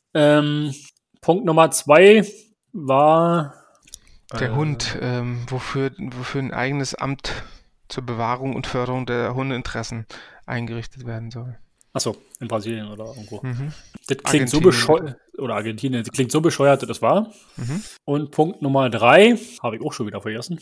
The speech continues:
Speaker 2: Die südliche, in der südlichen Sahara wird der einzige Baum im Umkreis von vierhundert Kilometer durch einen betrunkenen L-K-W-Fahrer umgefahren.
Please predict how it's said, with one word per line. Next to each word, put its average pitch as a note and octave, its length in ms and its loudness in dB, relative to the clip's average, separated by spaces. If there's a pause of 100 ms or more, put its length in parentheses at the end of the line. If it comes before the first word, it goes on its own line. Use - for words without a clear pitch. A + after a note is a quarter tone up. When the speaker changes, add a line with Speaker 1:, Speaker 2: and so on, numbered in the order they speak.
(160)
Speaker 2:
Die C3 260 -4
südliche, G3 460 -2
in E3 240 -4
der D3+ 140 0
südlichen F#3 400 -2
Sahara C#3+ 420 0
wird C#3+ 140 -4
der C3 100 -2
einzige G3 420 -2
Baum E3 280 0
im C3+ 100 -4
Umkreis E3 320 -4
von D3+ 140 -4
vierhundert A3 560 0
Kilometer G3 500 -2
durch D3+ 160 -6
einen E3 160 -6
betrunkenen G#3 560 -2
L-K-W-Fahrer C#3 800 -2
umgefahren. A2+ 520 -4